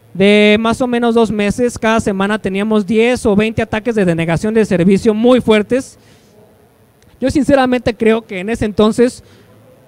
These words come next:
alguno de los competidores, alguno de nuestros competidores quería acabar con nosotros, quería aniquilarnos. Pero gracias al liderazgo de Newbox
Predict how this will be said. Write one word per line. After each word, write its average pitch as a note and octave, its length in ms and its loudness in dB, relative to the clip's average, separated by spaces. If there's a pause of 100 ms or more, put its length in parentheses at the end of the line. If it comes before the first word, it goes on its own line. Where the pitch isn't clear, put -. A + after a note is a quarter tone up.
(100)
alguno A#3+ 280 4
de C4 80 6
los A3+ 120 2
competidores, G3 840 2 (640)
alguno A3+ 400 6
de F#3+ 140 2
nuestros A3+ 360 0
competidores F3+ 580 -2
quería A#3+ 460 0 (1000)
acabar G#3 460 2
con A#3+ 160 2
nosotros, F#3+ 580 -2
quería G#3 300 -2
aniquilarnos. F3+ 840 -2 (840)
Pero B3 480 4 (140)
gracias A3+ 280 0
al G3 80 0
liderazgo A3+ 760 4 (320)
de D#3+ 260 -2
Newbox A3+ 640 2